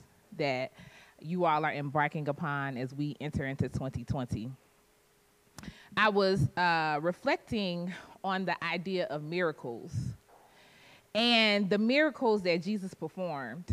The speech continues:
And this song that I know at least one person in the room knows, <laughs> and kept coming into my spirit in my preparation. It's a song by the Clark sisters. That's, that's, that's super old. Anybody here know the Clark sisters other?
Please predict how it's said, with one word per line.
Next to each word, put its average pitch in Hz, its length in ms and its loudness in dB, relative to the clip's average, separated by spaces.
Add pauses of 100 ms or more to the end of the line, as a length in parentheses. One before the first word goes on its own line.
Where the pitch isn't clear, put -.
(540)
And 202 640 4 (420)
this 240 180 2
song 240 680 6 (100)
that 190 180 4
I 226 120 4
know 240 180 4
at 185 160 2
least 277 320 2
one 254 300 2
person 214 300 4
in 160 180 0
the 160 60 2
room 151 340 0
knows, 135 420 2 (800)
<laughs> - 240 4
and 302 200 8
kept 285 340 2 (260)
coming 359 260 4
into 302 180 4
my 220 200 2
spirit 254 540 4
in 214 80 0
my 208 140 0
preparation. 190 760 2 (220)
It's 233 160 2
a 247 40 -2
song 208 280 2
by 165 140 0
the 160 60 -6
Clark 196 280 0
sisters. 147 460 -4 (160)
That's, 147 240 -4
that's, 147 220 0 (100)
that's 147 220 0
super 190 240 -2
old. 147 160 2
Anybody 190 300 4
here 202 120 4
know 185 100 2
the 175 60 0
Clark 185 240 0
sisters 165 260 -6
other? 175 320 0